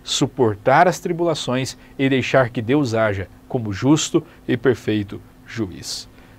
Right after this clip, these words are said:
Aqueles que perseguem o povo de Deus, eles irão enfrentar punição,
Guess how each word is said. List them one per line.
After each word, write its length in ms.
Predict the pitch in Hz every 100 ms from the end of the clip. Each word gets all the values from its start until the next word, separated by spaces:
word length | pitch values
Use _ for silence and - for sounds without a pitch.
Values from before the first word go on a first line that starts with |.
| - 160
Aqueles 680 | 156 - 220 226 165 139
que 100 | -
perseguem 600 | 151 139 139 - 160 147
o 80 | 139
povo 300 | 127 156 151
de 120 | 139
Deus, 500 | 113 110 92 - - - - - - - - -
eles 340 | 147 147 120
irão 280 | 127 135 156
enfrentar 640 | 143 160 143 117 104 92 - - - -
punição, 720 | 147 127 113 - - 135 147